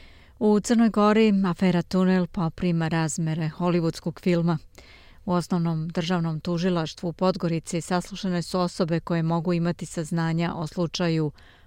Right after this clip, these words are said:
obijanja depoa Podgoričkog višeg suda i probijanja tunela. Policija je pronašla kombi za koji postoji sumnja da su ga koristili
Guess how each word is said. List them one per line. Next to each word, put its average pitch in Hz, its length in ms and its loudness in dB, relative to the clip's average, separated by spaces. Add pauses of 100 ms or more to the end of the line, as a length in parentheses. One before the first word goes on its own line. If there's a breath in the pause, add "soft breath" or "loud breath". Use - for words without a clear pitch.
(100)
obijanja 165 640 2
depoa 165 500 0
Podgoričkog 170 840 -2
višeg 165 420 -2
suda 180 500 0 (460 loud breath)
i 240 100 2
probijanja 208 520 2
tunela. 160 500 0 (580 loud breath)
Policija 190 420 2
je 165 80 0
pronašla 180 560 0
kombi 185 440 4
za 196 180 -6
koji 170 200 -4
postoji 180 500 0
sumnja 180 420 0
da 170 140 -2
su 165 140 -8
ga 156 100 -4
koristili 165 640 -4